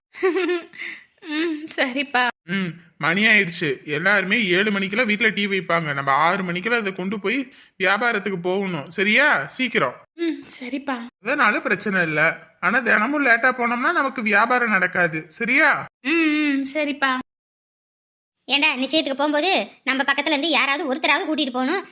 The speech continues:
Speaker 3: யாருமே இல்லாம போனா என்ன சொந்த பந்தம் யாரும் இல்ல நினைச்சுக்குவாங்க. அதனால போகும்போது அந்த சாந்தா பாட்டியை மட்டும் கூட்டிட்டு போவோம்.
Speaker 2: இதுக்குமா தேவையில்லாத வேலை பாக்குறீங்க? அவங்க எது வந்து சொல்லிட்டாங்கன்னா என்ன பண்றது?
Speaker 3: அதெல்லாம் ஒண்ணும் சொல்ல மாட்டாங்க, நான் அதெல்லாம் பேசிட்டேன்.
Speaker 2: ஷோ, எதுக்குமா அந்த தேவையில்லாத வேலையெல்லாம் பாக்குறீங்க?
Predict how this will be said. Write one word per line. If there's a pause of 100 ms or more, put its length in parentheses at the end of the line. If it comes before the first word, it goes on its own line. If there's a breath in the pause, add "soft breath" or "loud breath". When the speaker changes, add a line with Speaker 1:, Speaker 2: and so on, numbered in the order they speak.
Speaker 3:
யாருமே
இல்லாம
போனா
என்ன
சொந்த
பந்தம்
யாரும்
இல்ல
நினைச்சுக்குவாங்க.
அதனால
போகும்போது
அந்த
சாந்தா
பாட்டியை
மட்டும்
கூட்டிட்டு
போவோம். (240)
Speaker 2:
இதுக்குமா
தேவையில்லாத
வேலை
பாக்குறீங்க? (440)
அவங்க
எது
வந்து
சொல்லிட்டாங்கன்னா
என்ன
பண்றது? (240)
Speaker 3:
அதெல்லாம்
ஒண்ணும்
சொல்ல
மாட்டாங்க,
நான்
அதெல்லாம்
பேசிட்டேன். (200)
Speaker 2:
ஷோ, (380)
எதுக்குமா
அந்த
தேவையில்லாத
வேலையெல்லாம்
பாக்குறீங்க?